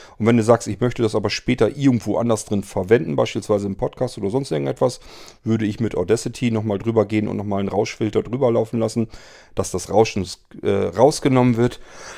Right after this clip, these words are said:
<clears throat> Und damit kannst du die Aufnahme nochmal um einiges verbessern. Dann kann man das auch in irgendeine Sendung wieder mit reinpappen.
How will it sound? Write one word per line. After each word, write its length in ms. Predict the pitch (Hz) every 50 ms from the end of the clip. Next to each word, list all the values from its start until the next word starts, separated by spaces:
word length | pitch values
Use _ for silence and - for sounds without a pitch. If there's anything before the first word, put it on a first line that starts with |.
| - -
<clears throat> 460 | - - - - - - - 202 165
Und 120 | 120 117 113
damit 360 | 110 113 120 - - - - _ _ - - -
kannst 260 | 113 120 113 - -
du 60 | 113
die 120 | 104 101
Aufnahme 380 | - 101 - - - 98 98 95
nochmal 640 | 92 95 104 110 - - 104 101 101 98 98 101 113 -
um 140 | 92 95
einiges 340 | 98 92 95 92 90 90 87
verbessern. 460 | - - 90 85 95 101 - - 98
Dann 80 | 92 90
kann 140 | - 101 92
man 120 | 92 87
das 140 | 85 87 -
auch 140 | - 82 -
in 100 | 95 90
irgendeine 380 | 78 95 92 - - 92 92
Sendung 340 | 85 92 95 92 92 92 92
wieder 140 | 85 90 87
mit 160 | 87 - -
reinpappen. 800 | 87 87 87 87 - _ _ _ - - 110 107 - - 101 87